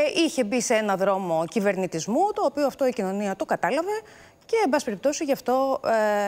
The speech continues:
ε, εν τέλει δεν μας έδωσε και την, ε, εντολή, παρόλο που,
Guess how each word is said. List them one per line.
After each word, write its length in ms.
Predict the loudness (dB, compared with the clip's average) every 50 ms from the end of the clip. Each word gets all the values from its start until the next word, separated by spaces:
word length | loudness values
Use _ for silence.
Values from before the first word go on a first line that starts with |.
| -2 -2 -2
ε, 60 | -2
εν 140 | -2 -2 0
τέλει 340 | 0 0 2 2 2 0 0
δεν 200 | 2 0 0 0
μας 220 | 0 -2 -2 0
έδωσε 420 | 0 0 0 -2 -4 -4 -4 -4 -4
και 160 | -2 -4 -4
την, 300 | -2 -2 -2 -2 0 -2
ε, 80 | -4 -6 -10 -20 -20 -20 -16 -6 -2 0 2 2 2 2 0 -2 0
εντολή, 460 | 0 0 2 2 2 2 2 2 0 2
παρόλο 440 | 2 0 2 2 2 2 2 0
που, 280 | 0 2 0 0 0 0